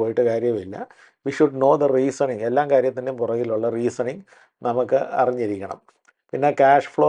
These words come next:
നല്ലതായിട്ടുണ്ടോ എന്ന് നോക്കണം. ക്യാഷ് ഫ്ലോ എന്ന് വെച്ച് കഴിഞ്ഞാൽ ബാങ്കിനകത്ത് കാശുണ്ടോ എന്നർത്ഥം. കാശില്ലാതെ നമ്മൾ പിന്നെ കടമെടുക്കുവാനായിട്ട് മോട്ടിവേറ്റ് ആവും. അങ്ങനെയൊക്കെയുള്ള പ്രശ്നത്തിൽ കയറി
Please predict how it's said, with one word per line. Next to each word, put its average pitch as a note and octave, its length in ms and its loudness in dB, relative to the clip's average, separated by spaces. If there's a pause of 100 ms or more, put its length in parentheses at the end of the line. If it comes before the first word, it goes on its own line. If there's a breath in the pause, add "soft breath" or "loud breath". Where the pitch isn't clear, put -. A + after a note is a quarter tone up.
(100)
നല്ലതായിട്ടുണ്ടോ B2+ 680 6
എന്ന് A2+ 180 -10
നോക്കണം. G2 300 -12 (160)
ക്യാഷ് B2+ 280 0
ഫ്ലോ D3 140 -2 (100)
എന്ന് C3+ 140 -4
വെച്ച് B2+ 140 -2
കഴിഞ്ഞാൽ B2+ 260 -2
ബാങ്കിനകത്ത് C3 680 -2
കാശുണ്ടോ A#2+ 500 -2
എന്നർത്ഥം. A2 340 -12 (420 soft breath)
കാശില്ലാതെ C#3 680 6 (160)
നമ്മൾ C3+ 180 2 (100)
പിന്നെ C3+ 220 -2
കടമെടുക്കുവാനായിട്ട് B2 800 0
മോട്ടിവേറ്റ് A#2 460 -2
ആവും. B2+ 160 -2
അങ്ങനെയൊക്കെയുള്ള A#2+ 520 0
പ്രശ്നത്തിൽ A#2 440 -6
കയറി A#2 200 -6